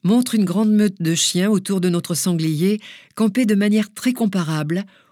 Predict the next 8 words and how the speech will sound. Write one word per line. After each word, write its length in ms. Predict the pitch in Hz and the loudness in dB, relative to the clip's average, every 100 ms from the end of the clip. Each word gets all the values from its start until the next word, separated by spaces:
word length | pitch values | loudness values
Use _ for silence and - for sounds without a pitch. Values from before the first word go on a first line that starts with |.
| - | -4
au 140 | 170 | -4
premier 380 | - - 233 226 | -4 0 2 2
plan 200 | 190 240 | 2 0
d'un 160 | 202 170 | 2 0
paysage 540 | 190 190 165 180 170 | 2 2 2 0 -2
beaucoup 260 | 165 196 202 | -2 -4 -4
plus 260 | 175 156 | -4 -2
ample, 340 | 165 185 190 | -2 -2 -4